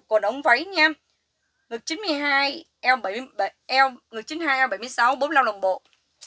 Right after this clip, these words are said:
Quần ống váy nha, ống rộng nha, bốn mươi lăm đồng bộ. Kết hàng ngọc, à, ngọc trai hai, hai hàng luôn. Cái này là năm mươi lăm đồng đó, bây giờ cũng còn bốn mươi lăm đồng.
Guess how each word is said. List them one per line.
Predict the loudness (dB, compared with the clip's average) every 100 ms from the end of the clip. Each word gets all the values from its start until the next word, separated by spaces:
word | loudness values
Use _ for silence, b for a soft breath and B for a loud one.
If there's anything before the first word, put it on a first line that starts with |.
| 0
Quần | 2
ống | 2 2
váy | 2
nha, | 2
ống | -2 -2
rộng | -4 -2
nha, | -4 -6 _
bốn | -6 2
mươi |
lăm | 2
đồng | 2 -2
bộ. | -2 -4 -8 _ _ _ _ _ _ _
Kết | 0 0 0
hàng | -6 -4
ngọc, | -4 -4
à, | -4
ngọc | -4 -4
trai | 4 4 4
hai, | 2 2
hai | 4 2
hàng | 2 -2
luôn. | -2 -4 -4 -8 _ _ -4
Cái | 0
này | 2
là | 0
năm | 0
mươi | 2
lăm | 2
đồng | 4 4
đó, | 4 2
bây | 0
giờ | -6
cũng | -6 -2
còn | -2
bốn | -2 -2
mươi |
lăm | 0 2
đồng. | 2 0